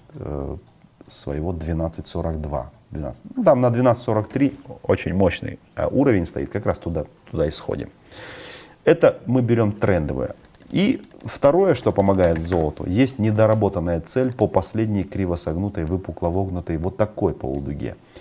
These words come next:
Она тоже находится в состоянии села, но цель у неё немножко другая. Двенадцать двадцать три. Двенадцать двадцать три.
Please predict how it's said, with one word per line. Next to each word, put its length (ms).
Она 260
тоже 440
находится 520
в 40
состоянии 500
села, 460
но 140
цель 260
у 40
неё 160
немножко 400
другая. 460
Двенадцать 580
двадцать 420
три. 240
Двенадцать 380
двадцать 260
три. 160